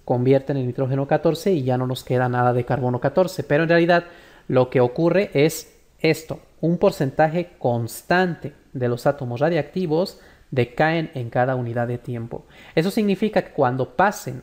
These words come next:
otros cinco mil setecientos treinta años, el cincuenta por ciento de la cantidad de carbono catorce va a decaer en nitrógeno catorce. Es decir que después de esta cantidad de tiempo,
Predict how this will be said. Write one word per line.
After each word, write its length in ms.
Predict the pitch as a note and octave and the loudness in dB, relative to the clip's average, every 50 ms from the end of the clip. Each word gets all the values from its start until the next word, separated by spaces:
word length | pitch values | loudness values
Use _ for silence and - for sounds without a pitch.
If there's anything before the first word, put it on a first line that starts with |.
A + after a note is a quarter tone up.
| _ - | _ -4
otros 380 | - E3+ E3+ - F3+ D#3+ - | -2 -2 0 0 -2 -4 -4
cinco 300 | - C3 A#2+ A2+ - A#2+ | -4 -6 -6 -4 -4 -2
mil 180 | A#2+ C3+ D3+ D#3+ | -2 -2 -2 -2
setecientos 580 | - D#3 - B2+ A#2 - C3+ C#3 C3+ C3+ C3 - | -2 -2 -2 -2 -2 -2 -2 -2 -2 -4 -8 -6
treinta 440 | - C3+ B2 B2 B2 - C#3 - - | -4 -4 -2 -2 -2 -2 -2 -2 0
años, 600 | F#3+ G#3 G3 F3+ C#3+ D#3 G#3+ B3+ - - - _ _ _ _ _ _ _ _ _ _ _ - - - - - | 0 0 2 0 0 -2 -2 -4 -6 -10 -20 _ _ _ _ _ _ _ _ _ _ _ -20 -20 -10 -2 2
el 200 | C3 B2+ C3+ B2+ | 2 4 4 2
cincuenta 920 | - - - C#3+ B2+ B2+ B2+ B2+ B2+ - D#3 D#3+ F3+ G#3+ A#3 A#3 - F3 - | 0 -2 -2 -2 0 0 0 -2 -2 0 2 2 4 4 2 2 0 0 2
por 180 | - B2+ A#2+ | 2 0 0
ciento 520 | - - - E3+ F#3 G3+ G3+ - - - - - _ _ _ _ _ _ _ _ _ _ _ - | -2 -4 -2 0 0 0 0 -2 -6 -10 -12 -14 _ _ _ _ _ _ _ _ _ _ _ 0
de 100 | B2 A#2 | 2 4
la 160 | A#2+ A#2 - | 4 2 2
cantidad 380 | C3+ A#2+ B2 - C3 B2+ C3 | 0 -2 -2 0 0 2 2
de 100 | C#3+ D3+ | 2 2
carbono 360 | - C3+ B2 B2 B2+ C#3 E3 - | 0 -2 -2 -2 -2 -2 0 0
catorce 560 | G3+ G3+ - G#3 G3 F#3 - - F3 G3+ - - _ _ _ _ _ - - - - | 0 0 2 0 -2 -2 -2 -6 -8 -8 -8 -16 _ _ _ _ _ -20 -16 -10 -4
va 240 | B2+ B2 B2+ C3 - - | 0 2 2 2 2 0
a 100 | C3+ C3+ | -2 0
decaer 580 | D#3 D#3 - - C#3 B2+ B2 C3+ C3+ - - - | 0 -2 -2 0 0 2 2 2 0 -4 -6 -6
en 260 | - D3+ D#3 D#3 D3 | -4 -4 -2 -2 -2
nitrógeno 560 | C3 A#2+ A#2+ - B2+ B2 B2+ B2+ D#3 C3+ B2 - | -4 -4 -4 -4 -4 -4 -2 -4 -4 -6 -4 -6
catorce. 500 | B2+ - - F3 F#3 F3 - - E3+ - - - - - _ _ _ - - - - - | -6 -4 -2 -2 -2 -2 -4 -10 -14 -14 -18 -20 -20 -20 _ _ _ -20 -20 -16 -6 -2
Es 120 | - B2+ | 0 0
decir 360 | C#3+ C#3 - E3+ E3 E3 E3 - | 0 2 2 0 0 0 0 0
que 460 | F3+ F3+ F#3 F#3 - - - _ _ _ _ - | 0 0 0 0 -6 -18 -20 _ _ _ _ -2
después 440 | C#3 A#2+ - - - F3 F#3 E3+ | -2 -2 0 2 2 4 4 4
de 100 | D3+ D3 | 4 2
esta 200 | D3+ D3 - F3 | 2 2 0 0
cantidad 360 | - C#3+ C3 - C3 B2+ C3+ D3 | 0 -2 -2 0 2 4 4 4
de 80 | E3+ | 4
tiempo, 540 | E3+ - A3+ G#3 F#3 - - F#3 A3 A3+ | 2 0 0 0 0 0 -2 -2 -2 -2